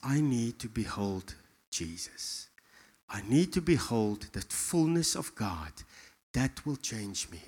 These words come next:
as I keep on beholding it. That will inspire me. That will grasp my heart. That will captivate me.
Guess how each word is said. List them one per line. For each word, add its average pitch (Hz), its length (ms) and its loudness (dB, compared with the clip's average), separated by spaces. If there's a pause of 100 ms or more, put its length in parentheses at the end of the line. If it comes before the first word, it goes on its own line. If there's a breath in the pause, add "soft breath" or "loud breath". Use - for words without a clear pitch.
as 110 220 -2
I 104 140 -8 (100)
keep 160 320 -2
on 131 140 -2
beholding 117 580 -4
it. - 260 -14 (480 loud breath)
That 139 240 2
will 180 140 2
inspire 147 640 6
me. 101 260 -4 (320 loud breath)
That 156 240 4
will 175 120 6
grasp 156 600 6
my 143 200 8
heart. 123 400 0
That 165 200 6
will 190 120 8
captivate 151 840 6
me. 104 180 -2